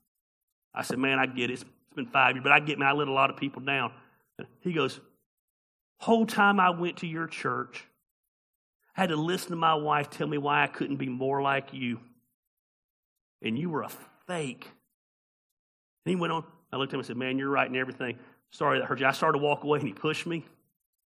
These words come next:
And I was like, turned around. And I deserved to be pushed. It was what, I wouldn't deserve to be hitting that 'cause he swung, it was gonna be on. And he was probably gonna whoop me, so I had to, like, take the knee out quick. But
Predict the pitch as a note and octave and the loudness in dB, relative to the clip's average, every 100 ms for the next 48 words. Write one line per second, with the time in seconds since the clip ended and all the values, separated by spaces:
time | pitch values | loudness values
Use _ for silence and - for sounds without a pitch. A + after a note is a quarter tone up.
0 | _ _ _ _ _ _ _ _ _ _ | _ _ _ _ _ _ _ _ _ _
1 | _ _ _ _ - A2+ A2 C3+ A#2+ - | _ _ _ _ -8 -4 -4 -6 -10 -12
2 | - - E3 D#3+ D#3 D3+ D3 C#3+ - _ | -6 2 4 4 4 4 2 -2 -10 _
3 | _ _ _ _ _ _ _ _ _ _ | _ _ _ _ _ _ _ _ _ _
4 | _ _ _ - G#3+ A3+ F#3 G3 E3+ D#3+ | _ _ _ -8 -4 -2 0 -2 -2 -6
5 | - D#3 - E3+ E3 D#3+ D3+ - - _ | -6 -8 -8 -10 -4 -2 -4 -6 -20 _
6 | _ - C3 G3 F#3 F#3 E3+ C#3+ D#3+ B2+ | _ -6 -2 0 0 0 0 0 -2 -4
7 | G#2+ B2 B2+ E3+ D#3+ B2+ A#2 A#2+ A2+ B2 | -6 -6 -6 -2 -2 -2 -4 -6 -4 -4
8 | A2+ G#2 - _ _ _ C3 C#3 - G3 | -4 -8 -16 _ _ _ -6 -2 6 6
9 | D#3+ C#3+ F3+ - A2 - A#2+ C3 B2+ A#2+ | 6 2 0 -2 -8 -4 0 0 0 -4
10 | - - C#3+ C3+ C3+ B2+ B2 - C#3+ A#2+ | -6 -8 -6 -4 -4 -4 -6 -4 -2 -2
11 | B2+ | -8